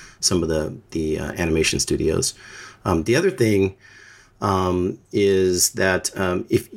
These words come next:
you know, the online part of, uh, the schools are now taking off, obviously, because of covid. Um, so I think a lot of these traditional places are also offering, um, online, uh, uh, options as well.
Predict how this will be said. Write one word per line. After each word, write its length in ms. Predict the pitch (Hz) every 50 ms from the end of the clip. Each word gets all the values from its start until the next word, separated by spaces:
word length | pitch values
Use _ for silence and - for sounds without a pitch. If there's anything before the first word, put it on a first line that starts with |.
| -
you 80 | - 127
know, 180 | 104 98 101 - -
the 160 | 110 117 117
online 640 | 104 120 156 185 180 131 101 98 90 90 95 127 - _ _ -
part 260 | - - 107 98 92
of, 200 | 87 - - -
uh, 440 | - 95 92 90 87 87 87 90 - 107 120 139 135 117
the 80 | 98
schools 500 | - - - - 107 98 92 92 90 -
are 160 | 98 90 92 92
now 260 | 95 95 98 107 104
taking 340 | - 107 92 - 98 95 87
off, 180 | 87 85 -
obviously, 400 | - 82 80 82 82 - - 95
because 320 | 82 85 82 - - 87 -
of 160 | 82 69 -
covid. 420 | - - 92 101 90 76 78 80 - _ _ _ _ _ _ _ _ _ _ _ -
Um, 240 | - 85 82 82 80
so 260 | - - - 92 90
I 60 | 87 85
think 180 | - 104 -
a 60 | 90
lot 260 | 85 90 90 92 95 98
of 80 | 90
these 360 | 87 87 87 85 78 - -
traditional 520 | - - - 82 90 101 - - 123 92 82
places 400 | - 87 82 80 - 85 - 85
are 120 | 85 87
also 460 | 85 85 120 123 - 98 87 85 87 -
offering, 540 | - 85 82 80 - - 85 80 80 80 87
um, 280 | 85 82 78 76 - -
online, 680 | - 90 85 80 85 98 107 95 78 76 - - - _ -
uh, 300 | - - - - - - - - -
uh, 220 | - 92 87 82 - - - _ -
options 420 | - - - - - - 78 76 76
as 140 | 76 80
well. 260 | 85 80 90 85 -